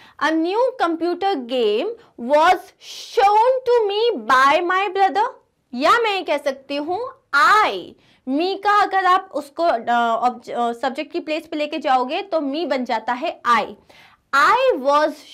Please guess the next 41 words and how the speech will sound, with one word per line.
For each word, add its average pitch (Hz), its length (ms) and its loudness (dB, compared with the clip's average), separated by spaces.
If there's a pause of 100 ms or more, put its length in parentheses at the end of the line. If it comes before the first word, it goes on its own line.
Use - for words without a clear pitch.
(140)
shown 262 260 2
a 269 260 -6
new 285 220 -6
computer 285 560 -4
game 269 300 -4 (140)
by 226 420 0
my 214 220 -6
brother।" - 440 -12 (640)
Understood? 311 500 -2 (520)
Similarly, 403 440 2
ये 320 160 0
वाला 285 200 2
च-, 285 80 -8
अ, 240 380 0
सेंटेंस 262 400 -6
देख 247 200 -2
लेते 254 220 -6
हैं, 339 180 -6
"The - 120 -4
company 285 600 -4
has 330 120 -4
offered 262 520 -4 (100)
my 247 120 -6
friend 254 520 -8
a 269 100 -4
new 254 460 -6
job।" 180 220 -2 (600)
सबसे 370 280 0
पहले 381 240 0
सब्जेक्ट 330 480 -6
है 381 140 -2
कंपनी। 247 640 -4 (260)
क्या 339 160 2
किया 339 300 -2
है? 349 200 2
ऑफर 247 480 2
करने 269 320 -6
का 262 120 -4
काम 240 260 -4
किया 247 240 -6
है। 254 220 -4